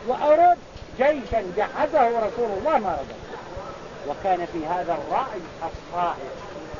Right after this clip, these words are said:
والحنكة العظيمة والأمر السديد. فقد،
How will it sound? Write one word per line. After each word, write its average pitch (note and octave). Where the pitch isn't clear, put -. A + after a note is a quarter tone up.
والحنكة A3+
العظيمة D#3+
والأمر F4+
السديد. D4
فقد، F#3+